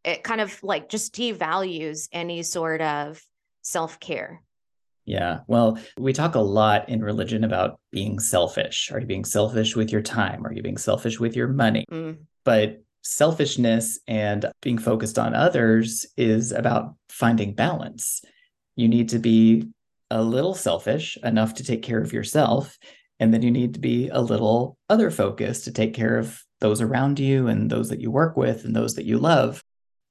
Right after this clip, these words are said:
Speaker 2: So when we do the binary thinking that there's right and wrong,
Speaker 1: Mm-hmm.
Speaker 2: we end up on the wrong side of what really should be something that you're keeping in balance.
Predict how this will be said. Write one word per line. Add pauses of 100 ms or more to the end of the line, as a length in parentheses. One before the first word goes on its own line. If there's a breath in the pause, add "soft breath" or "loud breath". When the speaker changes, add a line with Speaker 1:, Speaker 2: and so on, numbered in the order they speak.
Speaker 2:
So
when
we
do
the
binary
thinking (100)
that
there's
right
and
wrong,
Speaker 1:
Mm-hmm. (260)
Speaker 2:
we
end
up
on
the
wrong
side
of (280)
what
really
should
be (460)
something
that
you're
keeping
in
balance.